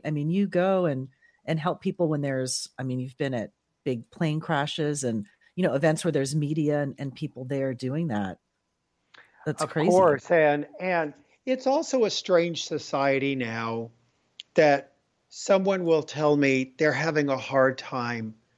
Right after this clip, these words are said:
Speaker 2: with their parent who died at eighty-five years old. And I'll go, "Well, of course it's hard." And they'll go, "No, I'm having a hard time grieving." And, and I'll go, "Well, wh-, wh-, what's, what's,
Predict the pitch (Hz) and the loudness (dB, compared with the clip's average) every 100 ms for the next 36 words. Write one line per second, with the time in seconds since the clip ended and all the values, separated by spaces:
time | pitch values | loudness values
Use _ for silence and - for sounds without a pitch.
0 | _ _ _ 156 151 147 131 - 156 139 | _ _ _ 2 4 6 4 2 2 4
1 | 135 131 - 135 131 123 123 127 120 120 | 4 0 -4 0 0 2 2 2 0 -6
2 | _ _ _ _ - 139 135 135 139 135 | _ _ _ _ -4 -4 -2 0 0 -2
3 | - 127 117 120 113 120 101 87 - _ | -2 -2 2 0 2 0 -2 -8 -18 _
4 | _ _ _ _ _ _ - 160 156 151 | _ _ _ _ _ _ 0 4 4 6
5 | 143 139 139 - _ _ _ _ _ _ | 8 6 2 -6 _ _ _ _ _ _
6 | _ 156 165 175 - 196 226 247 156 - | _ 0 2 2 -2 2 2 2 -4 -4
7 | 139 110 110 107 107 107 120 139 110 101 | -6 -6 -6 -6 -6 -4 0 0 0 -4
8 | 117 120 110 131 127 131 113 110 135 180 | -4 -2 2 4 2 0 -4 2 4 4
9 | 127 92 _ _ - - - - - - | 0 -8 _ _ -20 -20 -20 -20 -20 0
10 | 160 156 160 170 160 151 151 143 143 - | 2 2 4 4 4 6 6 6 2 -6
11 | _ _ _ _ _ _ 170 151 131 _ | _ _ _ _ _ _ 4 4 0 _
12 | _ _ 151 165 151 175 156 165 180 - | _ _ -8 -6 -2 -2 0 -2 -2 -6
13 | 165 180 180 - | -2 -2 -2 -18